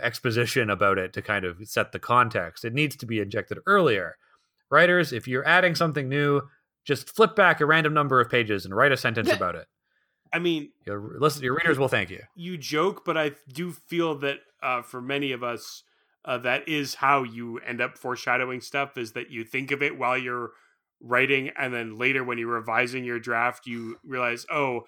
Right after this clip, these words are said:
Speaker 3: I should probably foreshadow that thing that's coming up." But I agree with you, Nick, but I also think that the degree to which it is irritating is the degree to which it feels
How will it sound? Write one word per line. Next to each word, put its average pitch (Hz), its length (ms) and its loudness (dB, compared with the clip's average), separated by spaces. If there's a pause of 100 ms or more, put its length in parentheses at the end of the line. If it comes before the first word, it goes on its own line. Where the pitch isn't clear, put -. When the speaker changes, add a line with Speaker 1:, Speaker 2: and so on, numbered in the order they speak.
(220)
Speaker 3:
I 147 120 0
should 139 180 -8
probably 135 340 0
foreshadow 135 540 -2
that 117 240 -4
thing 120 160 -6
that's 107 160 -10
coming 110 280 -10
up." 101 200 -12 (600)
But 214 280 6 (880)
I 156 100 6
agree 214 260 4
with 233 120 2
you, 151 120 -2
Nick, 131 360 -6
but 165 100 0
I 160 100 2
also 220 340 0
think 220 260 -8
that 147 160 -6
the 139 80 -2
degree 139 420 -6
to 175 140 -6
which 160 240 -4
it 135 80 -6
is 123 240 -8
irritating 147 600 -4
is 131 220 -8
the 135 100 -10
degree 120 340 -8
to 135 140 -12
which 127 380 -6 (100)
it 135 120 -10
feels 135 580 -4